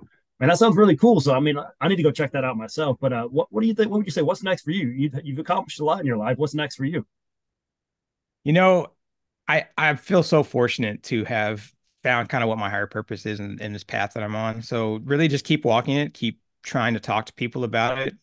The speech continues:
Speaker 2: And, uh, I think that's, that's what's next for me, is just keep growing our community and, and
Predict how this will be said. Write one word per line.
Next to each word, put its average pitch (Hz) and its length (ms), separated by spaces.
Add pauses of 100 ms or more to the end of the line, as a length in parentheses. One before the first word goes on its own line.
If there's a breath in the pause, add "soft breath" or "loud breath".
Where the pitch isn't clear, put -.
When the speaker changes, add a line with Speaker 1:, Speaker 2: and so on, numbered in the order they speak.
Speaker 2:
And, 101 640 (400)
uh, 98 520
I 120 160
think 113 320
that's, - 480 (140)
that's 117 200
what's 135 220
next 123 200
for 120 100
me, 110 220
is 98 120
just 92 160
keep 107 240 (400)
growing 117 300
our 120 80
community 113 720
and, 107 300
and 101 480